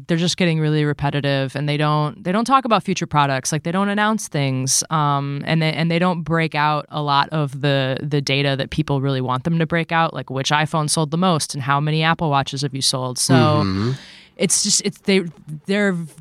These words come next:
Speaker 1: they're newsy for, you know, like, w-, what they are, but they're not like, "Stop the podcast presses," and the poor editor. So,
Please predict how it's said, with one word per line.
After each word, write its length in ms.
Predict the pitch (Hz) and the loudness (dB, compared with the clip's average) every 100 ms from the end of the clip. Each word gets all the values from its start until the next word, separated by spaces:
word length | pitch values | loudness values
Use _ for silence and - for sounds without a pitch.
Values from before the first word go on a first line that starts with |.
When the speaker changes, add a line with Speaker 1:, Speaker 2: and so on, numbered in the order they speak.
| - | -4
Speaker 1:
they're 120 | 190 | 0
newsy 560 | 185 202 240 233 269 262 | 2 2 2 2 0 0
for, 380 | - 190 175 165 | 0 0 2 0
you 160 | 175 | 0
know, 240 | 165 151 151 | 0 2 2
like, 220 | 151 139 | 0 0
w-, 200 | 165 160 | -2 0
what 220 | 165 160 | 2 2
they 120 | 156 143 | 0 -2
are, 340 | 143 151 170 | 0 2 0
but 380 | 156 147 147 95 98 135 | 0 -2 -4 -8 -10 -2
they're 120 | 147 143 | -2 2
not 240 | 135 139 | 0 0
like, 320 | 135 139 135 - | 0 0 -2 -6
"Stop 340 | - 339 330 - _ | -2 2 0 -2 _
the 100 | 302 | -4
podcast 600 | 233 285 220 254 233 - | 0 0 0 -2 -2 -2
presses," 760 | - 190 - 175 170 156 143 156 | -2 0 0 0 -4 -2 0 0
and 360 | 143 139 151 | 0 -4 -2
the 80 | 160 | -2
poor 240 | - 143 - | 0 0 0
editor. 300 | 85 80 - | -2 -2 -4
So, 180 | 220 | -2